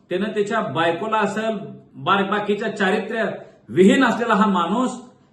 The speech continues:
या माणसानं आता मराठा समाजाच्या चळवळीसाठी योगदान देऊ इच्छिणाऱ्या एका चांगल्या आंदोलकाच्या विरोधात सुद्धा षडयंत्र रचायला सुरू केलेलं आहे आणि मराठा समाज या गोष्टी खपवून घेणार नाही. या विरोधात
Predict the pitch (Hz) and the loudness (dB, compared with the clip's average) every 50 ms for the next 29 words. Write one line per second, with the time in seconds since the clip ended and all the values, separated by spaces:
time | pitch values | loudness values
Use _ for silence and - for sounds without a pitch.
0 | _ - 139 180 196 185 185 175 165 151 170 175 180 202 208 185 165 165 180 180 | _ -6 -4 -2 -2 -2 -4 -6 -6 -6 -6 -4 -4 -4 -4 -4 -4 -4 -4 -4
1 | 170 156 151 156 165 165 190 190 190 175 160 160 156 151 160 156 - 190 190 - | -4 -4 -6 -6 -6 -4 -6 -6 -8 -8 -8 -8 -8 -8 -8 -8 -8 -8 -8 -8
2 | - 156 147 147 151 170 185 180 - 160 156 - 190 180 156 143 123 110 123 190 | -8 -6 -6 -4 -4 -4 -4 -4 -4 -8 -6 -4 -4 -4 -2 -4 -4 -2 0 0
3 | 220 220 214 214 208 196 - - 180 170 170 165 160 151 135 135 135 - - - | 0 0 0 2 2 0 0 0 -4 -6 -6 -4 -4 -4 -4 -6 -8 -10 -14 -18
4 | - - _ - 131 131 160 165 160 165 - 160 147 143 143 151 175 185 185 151 | -20 -20 _ -10 -8 -6 -4 -4 -6 -6 -6 -6 -6 -4 -4 -2 -2 0 0 0
5 | 131 - - - - - _ _ _ - - 135 143 147 160 202 208 220 214 214 | -2 -4 -8 -14 -18 -20 _ _ _ -12 -8 -6 -4 0 2 4 4 4 2 0
6 | 214 214 233 226 220 220 214 208 208 202 - 196 180 180 175 - 170 165 170 165 | 0 -2 -2 -2 -2 0 0 0 0 0 -2 -2 -4 -4 -4 -4 -2 -2 -2 -2
7 | 156 160 160 143 160 151 147 143 131 135 147 160 156 - 139 131 135 165 170 160 | -2 -4 -6 -6 -6 -8 -8 -8 -8 -8 -8 -8 -8 -6 -4 -2 0 0 0 0
8 | - - - - - - - _ _ _ _ _ - - 151 170 185 190 190 190 | 0 -2 -6 -10 -16 -20 -20 _ _ _ _ _ -14 -10 -8 -6 -4 -4 -4 -4
9 | 190 - - 135 147 175 185 - 185 190 - - 170 165 180 185 165 170 175 170 | -6 -8 -8 -4 -2 -2 -2 -2 -2 -4 -4 -4 -4 -4 -4 -2 -2 -2 -2 -2
10 | 165 170 160 160 175 170 - 160 - - 170 160 135 107 98 127 135 165 185 196 | -2 -4 -6 -6 -6 -6 -6 -8 -8 -6 -6 -6 -4 -6 -6 -6 -4 -2 -2 0
11 | 196 202 202 202 202 208 202 196 - - - - - _ _ _ _ 190 196 151 | 2 2 2 4 2 2 0 -4 -6 -12 -20 -20 -20 _ _ _ _ -8 -2 0
12 | 180 196 202 190 185 180 175 160 180 196 208 208 | 2 2 2 2 2 0 0 0 2 2 2 2